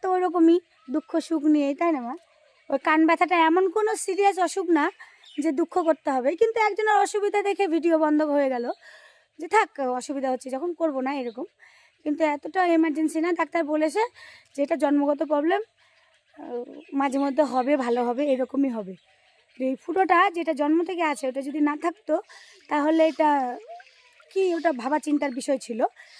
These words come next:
যেহেতু ও জন্ম থেকে আছে তার জন্য ডাক্তার বললো কিছু হবে না। তো যাই হোক, আহ, ভিডিও তো করা হলো না, কালকে আবার করব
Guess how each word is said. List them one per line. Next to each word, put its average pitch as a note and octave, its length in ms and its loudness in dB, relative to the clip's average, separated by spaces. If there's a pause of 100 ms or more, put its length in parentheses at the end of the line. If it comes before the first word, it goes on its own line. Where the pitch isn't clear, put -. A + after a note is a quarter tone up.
(160)
যেহেতু D4+ 360 -2
ও E4+ 80 0
জন্ম C#4 260 2
থেকে F4+ 220 -2
আছে D#4 260 -2
তার D4 180 -4
জন্য C4 240 -4
ডাক্তার C4 280 -6
বললো B3+ 200 -4 (100)
কিছু D#4 200 -12
হবে A#3+ 220 -6
না। G3+ 120 -10 (960)
তো D#4+ 120 -6
যাই D4+ 300 2
হোক, D#4+ 160 0
আহ, - 680 -12
ভিডিও B3+ 280 0
তো B3 120 -4
করা C4 200 -4
হলো C4+ 180 -2
না, D#4 120 -4
কালকে D4 260 -2
আবার C4+ 300 -2
করব C#4 240 -2